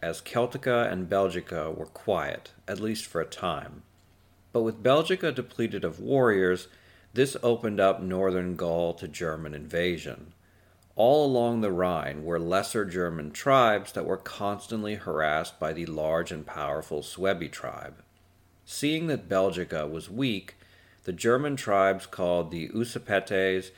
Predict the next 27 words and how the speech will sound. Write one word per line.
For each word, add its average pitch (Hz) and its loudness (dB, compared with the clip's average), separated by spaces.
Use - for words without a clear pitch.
and 82 -4
Tencteri 101 0
crossed 117 4
over 95 0
into 92 -6
northern 80 -6
Gaul. 85 0
According 170 4
to 143 -2
Caesar, 87 -4
these 113 -2
Germans 101 -2
were 90 2
a 82 2
hardy 90 2
people, 76 -12
wearing 107 2
only 127 0
animal 101 -2
skins 78 -10
despite - -2
the 85 -6
cold, 113 0
subsisting 92 -4
mainly 95 -2
on 78 -2
hunting, 110 -2